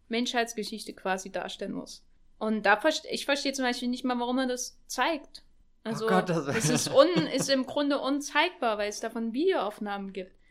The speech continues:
Speaker 1: Nichts kann so groß sein wie die, äh, piepsligen Schwarz-Weiß-Aus-, Aufnahmen von, äh, Neil Armstrong, der da raushüpft.
Speaker 2: Ja, ähm, Gott, da kann ich dir gar nicht widersprechen, aber trotzdem dieses,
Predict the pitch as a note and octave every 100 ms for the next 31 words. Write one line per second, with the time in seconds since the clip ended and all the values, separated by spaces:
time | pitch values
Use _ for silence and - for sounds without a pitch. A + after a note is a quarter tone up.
0 | - - B3 F4+ - - - C4+ B3+ C4+
1 | D4 - C#4 C4+ - A3 A3+ A3+ - _
2 | _ - A#3+ A#3 A3 G#3 - - G#3+ -
3 | _ _ - D4 - C4+ B3+ B3+ A#3+ B3+
4 | - A#3+ C4+ A#3 A3 - G#3 G#3 G#3+ G#3+
5 | A3 G#3+ A3 G#3+ G#3+ A3+ _ _ _ A3
6 | G#3+ G#3+ G#3 A#3 B3 G#3+ B3 A#3+ A#3 A3+
7 | A3+ A3+ G#3+ G#3+ C#4 - G3 - - _
8 | - G2+ A2 C3 D3+ B2 - - A#2 A#2+
9 | B2+ B2 A#2+ A#2+ A#2+ B2 A#2+ A#2 B2 A2+
10 | - C3+ - C#2 G2 G2+ F#2+ - A2+ G#2+
11 | G2+ -